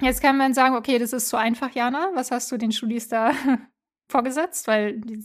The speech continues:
war schon relativ kurz, die Sätze in der Regel, außer natürlich die konditionale Periode in Abhängigkeit war ein bisschen länger. Ja, okay.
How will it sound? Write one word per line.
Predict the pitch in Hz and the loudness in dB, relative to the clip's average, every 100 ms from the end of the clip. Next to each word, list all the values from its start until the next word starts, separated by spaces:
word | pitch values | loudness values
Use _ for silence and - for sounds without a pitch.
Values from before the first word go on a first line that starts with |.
| - | -12
war | 220 208 196 - - | -2 0 0 0 4
schon | - - | 8 8
relativ | 214 214 220 - | 6 4 0 -4
kurz, | 262 294 - | -4 -4 -6
die | 233 | -4
Sätze | 254 - 285 | -4 -4 -2
in | 247 | 0
der | 233 | 2
Regel, | 240 262 | 0 2
außer | 208 208 220 208 | 2 0 0 0
natürlich | 214 220 220 214 | 0 -2 -4 -4
die | 220 214 | -6 -4
konditionale | 214 208 208 208 196 202 | -2 -2 -2 -2 -2 -2
Periode | 220 202 208 208 208 | -2 -2 -2 -2 -2
in | 208 208 | -2 -2
Abhängigkeit | 208 214 214 214 208 214 | -2 -2 -2 0 -4 -2
war | 202 208 | -4 -2
ein | 226 | -2
bisschen | 208 - 220 | -2 -2 -2
länger. | 233 233 | -2 -2
Ja, | 233 214 302 | -2 -4 -4
okay. | 233 247 | -6 -8